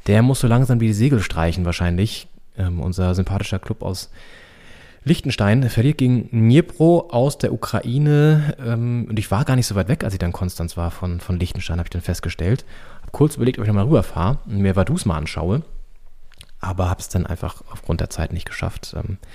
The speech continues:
gut, aber auch das übrigens auch wieder so ein, so ein Thema, ne? Dnipro spielt da gegen Vaduz international und ein paar Tage vorher wird die Stadt bombardiert. Also das ist auch unfassbar, dass das nach wie vor so parallel alles läuft. Also, pff, es ist alles,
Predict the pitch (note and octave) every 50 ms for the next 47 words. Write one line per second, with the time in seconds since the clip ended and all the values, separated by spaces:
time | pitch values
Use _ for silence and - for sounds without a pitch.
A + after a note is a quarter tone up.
0 | - - - - - - - - - - G2+ E2 E2 E2+ F2+ F#2 - - G2+ -
1 | A#2 G#2 G#2+ G2 F#2 F#2 F#2+ F#2 G2+ G2 G2+ F#2 G2 F#2+ F#2+ F2 F#2 F#2+ F2+ -
2 | G2 F#2+ F#2+ F2+ F#2 G2 G#2 G2 F2+ F#2+ G2+ G2 - - - G2+ - - A2 G#2+
3 | - G#2+ G2 F#2 G2 F#2 G2+ G2 F#2+ F#2+ F#2+ E2 F#2+ G#2 G#2+ - - - - -
4 | _ G#2+ G2+ G#2 G2 - - F#2+ F#2 F2+ F#2+ G#2 A2 G#2+ - G2+ F#2+ F#2+ G#2 -
5 | G#2 - - G2+ F#2+ - A#2 G#2+ G#2+ G#2+ G#2 G#2 G2+ G2 - - - F#2 F#2 F#2+
6 | F#2 G2+ F#2 - - - - F#2 F2 E2 E2 E2 E2+ F#2 G2+ - - F2 F2 F2+
7 | F2+ F2 F2+ - - - - G2 - - - - - - - A#2+ A2+ - - G#2+
8 | - - E2+ F2+ G#2 - - - - - - - - - - F#2 E2+ G2 - G#2
9 | G2+ F#2+ G#2+ F#2 - G2+ G2 G2 F#2 F#2+ - G2+ F#2 F#2+ F#2 G2 G#2+ G2+ - F#2+
10 | F#2 - - - - - - - - - G#2 G2+ G2 G2 F#2 F#2 G#2+ - - -
11 | - - - - - G2 G2 G2 G2 G2 G2 G3 G3 F#3+ - - - - - -
12 | - - - - - - - - _ - _ - - - - - - _ _ -
13 | - - - - G2+ F#2 - - G#2 F#2+ - - - G2 F#2+ F#2+ F2+ - - -
14 | - -